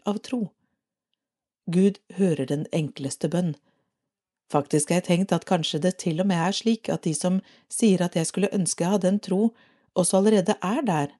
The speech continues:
at de har en plass hos Gud uten å vite og skjønne det helt selv.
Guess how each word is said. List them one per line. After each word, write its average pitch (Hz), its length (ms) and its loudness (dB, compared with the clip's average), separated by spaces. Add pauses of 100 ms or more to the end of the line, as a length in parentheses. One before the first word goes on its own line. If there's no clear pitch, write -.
(300)
at 175 140 0
de 196 80 4
har 190 320 -2 (100)
en 285 160 -2
plass - 300 -6
hos 208 240 -4
Gud 214 320 -2 (400)
uten 208 240 2
å 208 100 2
vite 220 320 -2
og 196 80 -2
skjønne 196 320 -2
det 214 140 0
helt 208 260 -2
selv. 269 300 -4